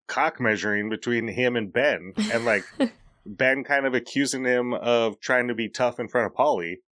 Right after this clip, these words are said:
Speaker 1: And I think that that dynamic would actually be really interesting, but I don't believe they ever come back to it at all.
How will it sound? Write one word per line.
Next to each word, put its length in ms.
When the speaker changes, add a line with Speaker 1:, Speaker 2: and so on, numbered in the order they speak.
Speaker 1:
And 160
I 220
think 320
that 180
that 220
dynamic 600
would 80
actually 260
be 100
really 320
interesting, 640
but 100
I 100
don't 300
believe 280
they 160
ever 300
come 220
back 240
to 160
it 100
at 80
all. 260